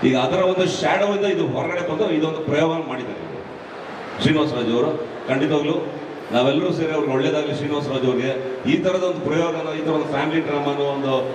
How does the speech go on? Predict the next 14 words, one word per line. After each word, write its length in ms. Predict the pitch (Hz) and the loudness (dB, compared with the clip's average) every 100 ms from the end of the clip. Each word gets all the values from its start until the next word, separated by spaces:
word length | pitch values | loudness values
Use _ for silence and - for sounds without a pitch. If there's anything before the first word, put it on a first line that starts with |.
| - - | -6 0
ಹ್ಯೂಮರಸ್ 400 | 147 156 147 135 | 2 2 0 0
ವೇನಲ್ಲಿ 280 | 143 139 | 0 0
ಮಾಡ್ಬೋದು 680 | 139 123 120 139 139 131 135 | 0 0 0 0 2 0 0
ಶ್ರೀನಿವಾಸ 300 | 135 135 135 | -2 -2 0
ರಾಜ್ 140 | 127 123 | 0 2
ಅವರು 120 | 120 | 2
ಅಂತ 120 | 120 | 2
ಹೇಳೋದಕ್ಕೆ 340 | 120 110 117 127 - - - | 0 0 0 -2 -2 -6 -2
ನಿಮ್ಮೆಲ್ಲರ 340 | 107 120 139 | 2 2 2
ಒಂದು 200 | 143 127 | 2 2
ಸಹಕಾರ 720 | 120 131 135 135 139 139 - - - - 113 | 2 2 2 0 0 -2 -4 -10 -12 -6 -4
ಮತ್ತೆ 160 | 117 | 0
ಒಂದು 320 | 123 117 117 | 0 2 2
ಆಶೀರ್ವಾದ 640 | 113 139 - 135 131 135 | 2 2 0 0 2 0